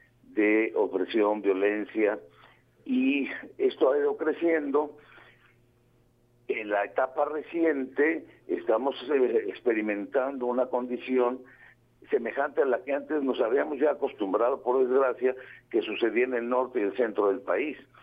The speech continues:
Chiapas parecía en paz y, sin embargo, ha ido creciendo esta diversificación de la violencia y la, el, la lentitud, por decir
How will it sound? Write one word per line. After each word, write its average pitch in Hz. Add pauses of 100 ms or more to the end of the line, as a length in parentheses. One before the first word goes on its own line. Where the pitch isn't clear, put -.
(380)
Chiapas 123 (220)
parecía 127 (300)
en 104
paz 143 (600)
y, -
sin 107
embargo, 117
ha 131
ido 131
creciendo 110 (380)
esta 113 (580)
diversificación 110
de 135
la 117
violencia 113 (680)
y 165 (160)
la, 107 (1120)
el, 117 (360)
la 123
lentitud, 131
por 117
decir 127